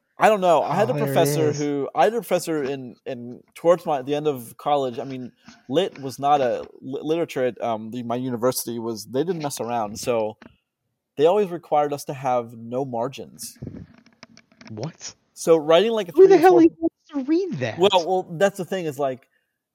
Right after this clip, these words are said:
Speaker 1: a three or four page paper in college really isn't that big of a deal.
Speaker 2: No, it's
Speaker 1: Uh,
Speaker 2: not. It's,
Speaker 1: because
Speaker 2: that's like, "Hey, I gotta pound this out in, like, two hours."
Speaker 1: <laughs>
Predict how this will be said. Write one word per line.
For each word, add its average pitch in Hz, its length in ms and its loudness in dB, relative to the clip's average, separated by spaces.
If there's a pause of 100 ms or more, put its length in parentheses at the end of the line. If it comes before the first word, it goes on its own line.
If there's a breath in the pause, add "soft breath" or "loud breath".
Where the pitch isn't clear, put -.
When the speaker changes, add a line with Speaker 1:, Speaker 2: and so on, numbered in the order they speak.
(120)
Speaker 1:
a 156 80 -6
three 277 180 -6
or 285 40 -4
four 214 200 0
page 156 280 -6
paper 143 280 -2
in 123 80 -10
college 131 400 -2
really 151 320 -4
isn't 151 120 -8
that 135 140 -4
big 120 160 -6
of 117 60 -12
a 117 60 -14
deal. 101 420 -14 (400)
Speaker 2:
No, 123 220 2
it's 90 120 -6
Speaker 1:
Uh, 117 60 -2
Speaker 2:
not. 87 240 -4
It's, 101 220 -12
Speaker 1:
because 131 160 0
Speaker 2:
that's 139 120 -2
like, 110 220 -2
"Hey, 110 200 -2
I 104 60 -2
gotta 104 160 -2
pound 104 240 -2
this 95 120 -8
out 95 80 -4
in, 85 60 -10
like, 90 120 -10
two 113 240 -8
hours." 85 320 -10
Speaker 1:
<laughs> - 80 6